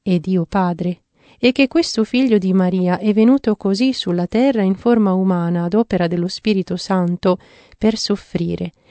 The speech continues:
e morire sulla croce e così salvare il suo popolo dai peccati.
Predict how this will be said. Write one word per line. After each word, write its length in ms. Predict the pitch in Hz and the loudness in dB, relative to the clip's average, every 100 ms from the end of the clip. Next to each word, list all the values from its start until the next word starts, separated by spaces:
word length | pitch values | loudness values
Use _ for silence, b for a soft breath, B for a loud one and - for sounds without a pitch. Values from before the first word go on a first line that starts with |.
| b | b
e 140 | 196 | 2
morire 540 | 196 190 185 240 277 277 | 4 4 4 4 4 0
sulla 380 | - 196 190 208 | -2 0 0 -2
croce 560 | 170 156 175 - 185 _ _ _ _ | -4 -4 -6 -10 -10 _ _ _ _
e 140 | - 180 | -4 -4
così 380 | 233 220 160 - | -2 -4 -4 -8
salvare 580 | - 190 180 185 175 170 | -8 -4 -2 0 0 -2
il 320 | 196 196 202 | -2 -2 -2
suo 220 | - 226 | -2 -4
popolo 480 | - 156 - 170 175 | -2 -8 -4 -4 -2
dai 240 | 165 170 | -4 -4
peccati. 680 | - 190 - 156 180 - 185 | -4 -8 -6 -8 -8 -12 -18